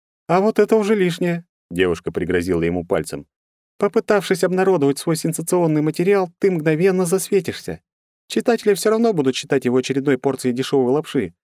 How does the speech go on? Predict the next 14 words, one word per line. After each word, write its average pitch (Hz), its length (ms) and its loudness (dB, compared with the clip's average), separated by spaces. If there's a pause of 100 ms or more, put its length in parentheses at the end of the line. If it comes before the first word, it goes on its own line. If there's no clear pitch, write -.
(260)
а 180 80 0
вот 185 160 0
тебе 196 260 0
это 185 160 0
вполне 170 380 0
может 170 280 -2
стоить 165 280 0
жизни. 139 460 -4 (240)
Даже 139 220 -2
не 160 100 -2
пытайся. 185 560 0 (280)
И 101 60 -6
думать 214 340 2
забудь". 101 360 -4